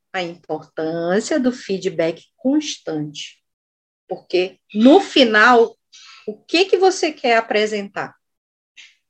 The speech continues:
Tem o objetivo do cliente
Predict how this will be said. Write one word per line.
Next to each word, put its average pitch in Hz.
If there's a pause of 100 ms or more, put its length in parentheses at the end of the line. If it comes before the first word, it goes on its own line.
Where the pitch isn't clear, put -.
(880)
Tem 156 (360)
o 185
objetivo 220
do 370
cliente 240